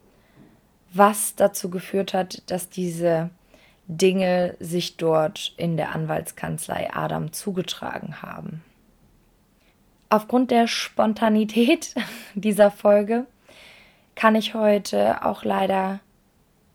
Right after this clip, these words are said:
keine, ähm,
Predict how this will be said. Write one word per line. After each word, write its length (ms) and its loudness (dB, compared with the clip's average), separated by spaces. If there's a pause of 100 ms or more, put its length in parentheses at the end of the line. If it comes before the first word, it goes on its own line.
(840)
keine, 840 4
ähm, 480 -4